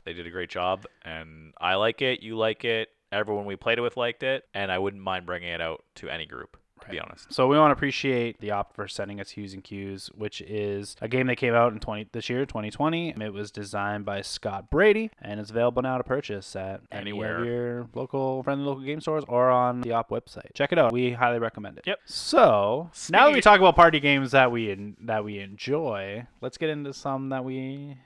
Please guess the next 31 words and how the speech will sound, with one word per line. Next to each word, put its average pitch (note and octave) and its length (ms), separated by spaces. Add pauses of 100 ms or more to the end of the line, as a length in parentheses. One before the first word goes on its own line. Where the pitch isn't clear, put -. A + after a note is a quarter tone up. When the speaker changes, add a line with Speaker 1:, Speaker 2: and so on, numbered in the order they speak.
(200)
Speaker 1:
That D3 200
aren't D#3 160
for E3+ 140
us? - 380
Speaker 2:
that D3 120
aren't G3+ 160
for A#3+ 120
us. D4+ 200
Speaker 1:
So - 240
let's F#3+ 220
just F#3 220
first C#3 300
state A2 400
that G2 460
these B2+ 220
games A#2 600 (100)
are F2+ 600 (280)
for F#2+ 180
a F2 40
very G2+ 240
specific F2+ 420
audience. D#2 580 (160)
Speaker 2:
Right. G2 460 (320)
Speaker 1:
So F#2+ 480 (240)
we C3+ 400
call C#3 320
them A#2 220
social A2+ 640
party F2 500
games. - 560 (120)
Speaker 2:
Right. F#2 280